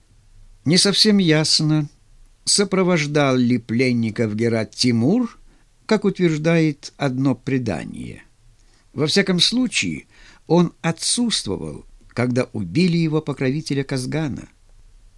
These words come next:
Созидатель эмиров в это время развлекался охотой к югу от реки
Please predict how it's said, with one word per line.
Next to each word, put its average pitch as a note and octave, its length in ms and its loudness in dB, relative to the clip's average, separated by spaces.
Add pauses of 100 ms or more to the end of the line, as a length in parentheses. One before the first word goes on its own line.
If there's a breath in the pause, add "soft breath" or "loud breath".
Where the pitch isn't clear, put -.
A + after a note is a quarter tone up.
(320)
Созидатель F3 800 2
эмиров F3 800 2 (140)
в A#2 80 -2
это F#3+ 200 6
время F3 360 4
развлекался C#3+ 760 0
охотой B2 680 -2
к - 160 -4
югу C3+ 380 4
от B2+ 180 0
реки D#3 420 -2